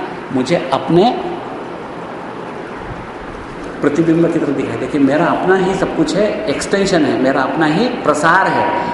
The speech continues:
जो इस ब्रह्मांड के रूप में दिखाई। तो उसमें फिर न तो कहीं प्रतिस्पर्धा है, न ईर्ष्या है। और जैसे ही मेरी अपनी अहंता इस शरीर से समाप्त होती है, इस शरीर के द्वारा किए गए समस्त कर्मों से मैं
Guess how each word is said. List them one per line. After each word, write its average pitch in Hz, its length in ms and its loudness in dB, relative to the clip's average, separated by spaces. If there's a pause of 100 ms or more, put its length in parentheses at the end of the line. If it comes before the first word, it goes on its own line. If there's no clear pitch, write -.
(120)
जो 185 120 6
इस 185 120 4
ब्रह्मांड 139 400 4
के 143 60 2
रूप 143 100 4
में 139 100 2
दिखाई। - 400 -4
तो 233 80 6
उसमें 247 720 2
फिर 214 240 6
न - 40 4
तो 220 120 2
कहीं 226 160 4
प्रतिस्पर्धा 208 600 4
है, 202 360 0 (340)
न 165 80 4
ईर्ष्या 160 380 4
है। 160 220 -2 (380)
और 214 360 2
जैसे 185 260 4
ही 277 300 6
मेरी 277 340 2
अपनी 254 320 6 (800)
अहंता 190 400 4
इस 247 200 4
शरीर 226 320 4
से 233 120 4
समाप्त 185 480 4
होती 139 280 4
है, - 240 -4 (640)
इस 240 220 4
शरीर 226 400 4
के 233 80 2
द्वारा 202 320 4
किए 185 340 4
गए 190 180 4
समस्त 202 420 2
कर्मों 180 380 4
से 185 180 2
मैं 175 320 4